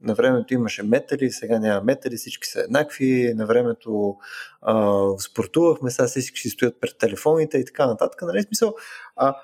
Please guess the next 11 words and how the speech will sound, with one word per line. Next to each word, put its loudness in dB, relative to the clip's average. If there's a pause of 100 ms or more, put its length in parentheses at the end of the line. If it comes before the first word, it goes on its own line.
(180)
можеш, 2
можеш 4
да -2
си -4
представиш, 4
че 2
има 2
някаква 0
част 2
от, -6
ам, 2